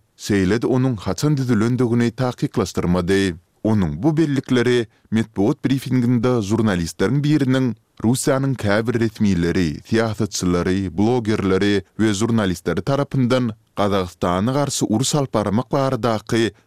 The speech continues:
ýygjymlaşýan bellikleri bilen bagly sowalyndan soň edildi. Gazagstan Moskwanyň hem ykdysady, hem de harby ýarany bolup,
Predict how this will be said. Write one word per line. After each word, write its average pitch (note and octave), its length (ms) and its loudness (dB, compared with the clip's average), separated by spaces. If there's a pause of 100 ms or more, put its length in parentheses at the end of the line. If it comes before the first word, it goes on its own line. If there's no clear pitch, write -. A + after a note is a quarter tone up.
ýygjymlaşýan G#2 840 0
bellikleri G#2+ 500 0
bilen C3 260 0
bagly A2 360 0
sowalyndan B2+ 880 0
soň G#2+ 240 0
edildi. F#2+ 540 0 (320)
Gazagstan G2 720 0
Moskwanyň B2+ 560 0
hem B2+ 240 -2
ykdysady, A#2 800 0 (160)
hem C3 240 0
de C#3 60 0
harby G#2 420 -2
ýarany A2 480 0
bolup, B2 320 0